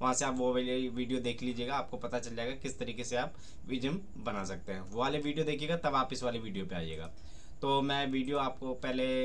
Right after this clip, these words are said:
मैं बीजीएम दिखा देता हूँ, हमने बनाया क्या था कल। तो ये देख सकते हैं, हम लोगों ने ये इस तरीके का जो बीजीएम है,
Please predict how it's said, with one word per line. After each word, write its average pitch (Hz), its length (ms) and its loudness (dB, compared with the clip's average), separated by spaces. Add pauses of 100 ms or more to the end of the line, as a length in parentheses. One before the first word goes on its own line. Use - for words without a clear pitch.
मैं 123 220 -2
बीजीएम 117 280 0
दिखा 120 200 0
देता 117 160 -2
हूँ, 127 80 0
हमने 123 160 -2
बनाया 110 360 0
क्या 120 160 0
था 123 160 -2
कल। 127 200 -2 (1800)
तो 113 460 -2 (200)
ये 127 160 2
देख 139 180 2
सकते 151 260 0
हैं, 190 200 0
हम 131 160 2
लोगों 131 160 0
ने 139 100 0
ये 135 140 2
इस 135 140 -2
तरीके 127 260 -2
का 135 140 -2
जो 139 200 -2
बीजीएम 120 440 0
है, 147 140 -4